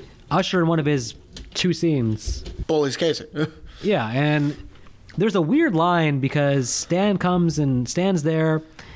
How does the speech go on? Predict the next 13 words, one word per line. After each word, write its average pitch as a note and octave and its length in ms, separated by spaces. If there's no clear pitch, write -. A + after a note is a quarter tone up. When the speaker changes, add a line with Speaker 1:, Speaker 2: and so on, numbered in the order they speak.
Speaker 1:
and C#3+ 560
Stan E3 340
walks E3 200
by D3 140
Casey, D#3+ 340
and A#2+ 80
Casey's C#3+ 300
like, B2 240
"It C#3 80
must C3 220
blow C3+ 220
being B2 200
you." A2 340